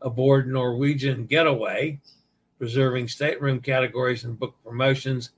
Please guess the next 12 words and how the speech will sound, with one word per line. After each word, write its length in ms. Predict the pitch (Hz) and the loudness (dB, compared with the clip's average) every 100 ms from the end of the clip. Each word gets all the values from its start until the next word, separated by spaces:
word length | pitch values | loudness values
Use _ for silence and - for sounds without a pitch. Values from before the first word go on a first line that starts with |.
| _ _ - | _ _ -4
with 220 | 127 127 | -2 -2
a 60 | |
twenty 400 | - - 156 170 | -8 -4 0 2
percent 480 | 151 151 139 143 139 - | 2 -2 -4 -4 -6 -8
discount 600 | 135 143 - 120 110 123 - | -6 -6 -6 -8 -6 -6 -4
on 240 | 127 123 | -2 -2
the 80 | 120 | -2
cruise 300 | 120 160 139 | -2 -2 -2
fare. 340 | - 85 - _ _ _ _ _ _ _ _ _ - | -4 -14 -14 _ _ _ _ _ _ _ _ _ -2
Details 640 | 156 180 139 165 151 139 | 2 2 4 4 6 2
for 260 | - - 127 | -4 -10 -8
this 280 | 123 117 | -6 -8